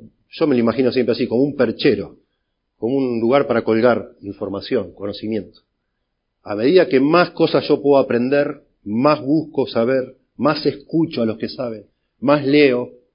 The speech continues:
más presto atención, más capacidad tengo de, a medida que voy en-, aprendiendo cosas nuevas, de saber dónde las coloco, dónde las cuelgo. Una persona que no quiere saber nada, se limita a lo que ya sabe y dice, "No, no, yo ya sé, ¿para qué quiero saber más?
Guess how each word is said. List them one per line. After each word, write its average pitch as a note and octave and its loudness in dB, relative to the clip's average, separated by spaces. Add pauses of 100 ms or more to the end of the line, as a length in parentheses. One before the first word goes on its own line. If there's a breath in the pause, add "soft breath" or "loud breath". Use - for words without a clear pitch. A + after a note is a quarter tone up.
(160)
más D3 -2
presto C3+ 0
atención, A2 -4 (760)
más D3 0
capacidad C#3 -2
tengo A2 0
de, G#2+ 0
a A#2 0
medida B2+ 2
que B2 0
voy C3+ 2
en-, B2 -8 (160)
aprendiendo A#2+ -4
cosas B2 -2
nuevas, C#3 -2
de A2 -4
saber B2 0
dónde C3+ 2
las A#2 0
coloco, A#2+ -2 (400)
dónde A2+ -4
las G2 -4
cuelgo. A2 -2 (260)
Una B2+ 0
persona C3 2
que B2 4
no B2 0
quiere A#2+ 0
saber B2+ -2
nada, D3 0 (260)
se - -6
limita B2 4
a - 6
lo A#2+ 6
que A2 0
ya A#2+ 0
sabe C3 0
y - 2
dice, B2 -2
"No, D3 -2
no, C#3 -2
yo C3 -6
ya B2+ -6
sé, C3+ -4
¿para G#2+ -6
qué G#2+ -8
quiero A2+ -6
saber A2+ -8
más? A#2 -12